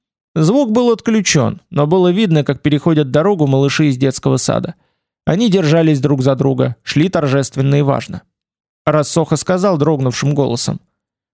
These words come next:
"Но все-таки ты там держишься уверенно. Ты живешь в их огромных городах, пользуешься банковскими счетами, управляешь самолетами,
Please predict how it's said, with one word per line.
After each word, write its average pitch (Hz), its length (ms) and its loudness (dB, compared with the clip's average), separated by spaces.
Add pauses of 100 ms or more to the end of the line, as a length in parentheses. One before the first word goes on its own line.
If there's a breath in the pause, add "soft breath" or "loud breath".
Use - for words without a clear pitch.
(160)
"Но 139 180 2
все-таки 165 680 -2 (380)
ты 151 160 2
там 156 200 0
держишься 143 540 2
уверенно. 175 580 0 (580)
Ты 170 180 2
живешь 175 480 2
в 147 120 2
их 170 120 -2
огромных 151 520 0
городах, 135 640 0
пользуешься 160 540 0
банковскими 151 640 -2
счетами, 143 560 0
управляешь 139 580 0
самолетами, 139 760 0